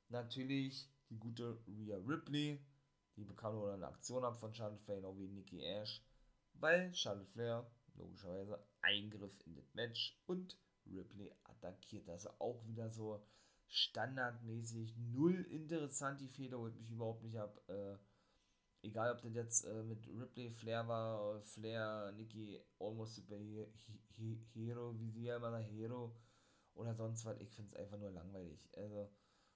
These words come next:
muss ich wirklich ganz ehrlich sagen, ich find's nicht gut.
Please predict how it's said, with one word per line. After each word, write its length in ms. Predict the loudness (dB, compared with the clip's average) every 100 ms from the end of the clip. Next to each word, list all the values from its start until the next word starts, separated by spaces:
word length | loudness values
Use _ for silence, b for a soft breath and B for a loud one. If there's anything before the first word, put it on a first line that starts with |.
| b
muss 340 | 4 6 6 2
ich 180 | -2 -2
wirklich 320 | -2 0 0
ganz 220 | -2 -2
ehrlich 240 | -4 -2
sagen, 420 | 0 0 2 0 -2 -6 -18 _ _ -8
ich 180 | -8 -8
find's 260 | -10 -10
nicht 220 | -14 -12
gut. 260 | -10 -10 -12